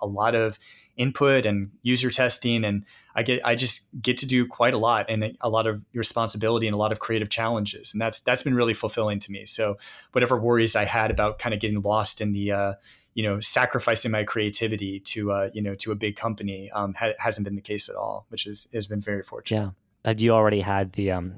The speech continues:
Speaker 2: experience of developing Atmosphere, which was your kind of game, uh, game development tool hybrid thing before?
Speaker 1: Yeah, that was a, uh, yeah, so that was the video game, indie video game that I, uh,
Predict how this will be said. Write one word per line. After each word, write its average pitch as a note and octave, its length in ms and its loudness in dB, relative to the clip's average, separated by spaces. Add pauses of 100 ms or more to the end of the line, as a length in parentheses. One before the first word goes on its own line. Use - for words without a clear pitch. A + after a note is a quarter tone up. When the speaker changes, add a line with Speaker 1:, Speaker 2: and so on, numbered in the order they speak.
Speaker 2:
experience G#2+ 540 0
of G2 80 -8
developing G2 540 2
Atmosphere, A2+ 680 0
which G#2+ 180 -2
was G#2 220 -6
your G#2 120 -4
kind G2+ 160 -4
of F2 100 -8 (240)
game, F#2+ 420 -2 (360)
uh, G2+ 180 4
game F#2+ 380 -2 (140)
development G2 440 0
tool G2 200 0
hybrid G#2 440 -4 (220)
thing B2 200 -4
before? C3+ 440 -4 (500)
Speaker 1:
Yeah, A#2 200 2
that B2+ 240 0
was C3+ 240 0
a, A#2 200 2
uh, G#2 400 2
yeah, A2+ 140 2
so A2 200 -4
that B2+ 60 4
was C3 140 -2
the B2+ 80 -2
video A#2 240 2
game, A2+ 220 -2
indie A#2 280 0
video A2 260 0
game G#2+ 300 -2
that G#2+ 140 -2
I, G#2 320 0
uh, G2+ 280 -2